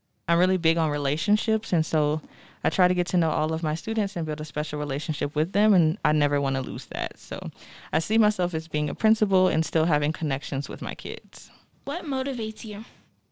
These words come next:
Speaker 1: Honestly, you guys motivate me because, um, a lot of you look like me. And I know how hard it was for me when I was in middle school to find connections and have friendships.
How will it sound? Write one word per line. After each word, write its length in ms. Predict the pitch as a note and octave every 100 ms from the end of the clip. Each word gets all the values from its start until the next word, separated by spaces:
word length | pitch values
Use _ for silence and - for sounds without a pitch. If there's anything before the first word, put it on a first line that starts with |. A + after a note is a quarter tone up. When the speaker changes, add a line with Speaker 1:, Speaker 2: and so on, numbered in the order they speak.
| - - _ - - - - -
Speaker 1:
Honestly, 480 | - A#3 F4+ - G3+
you 180 | F#3 A3
guys 320 | F#3+ D#3 E3
motivate 420 | E3+ D3+ D3 C#3+
me 180 | D3 D3
because, 880 | D#3 D3+ F3+ D3+ C#3+ C#3+ C#3+ D3+ - -
um, 340 | D3+ D3 D3
a 100 | D3
lot 160 | D3+ F#3
of 100 | G#3
you 100 | F#3+
look 200 | F#3+ D#3+
like 220 | B2 -
me. 360 | A#2+ - - _ _ _ _ -
And 460 | D#3 D#3 D3+ D3 D3+
I 120 | D#3+
know 160 | D#3+ F3+
how 120 | F#3
hard 240 | E3+ D#3+
it 80 | D3+
was 220 | D3+ D3+
for 140 | - C#3+
me 440 | D3 D3 F#3 A3 - - -
when 360 | D3 C#3+ C#3+
I 160 | C#3 C#3+
was 160 | D#3+
in 80 | F#3+
middle 200 | G3+ G#3
school 480 | G#3 - A#3 A3+ A3+ - - -
to 140 | - F3
find 260 | F3 D#3+
connections 640 | D#3+ F#3 A#3+ - A3+ G#3+ G3
and 80 | F3+
have 200 | D3+ D3
friendships. 760 | - A#3+ A#3 A3 G3+ G#3+ -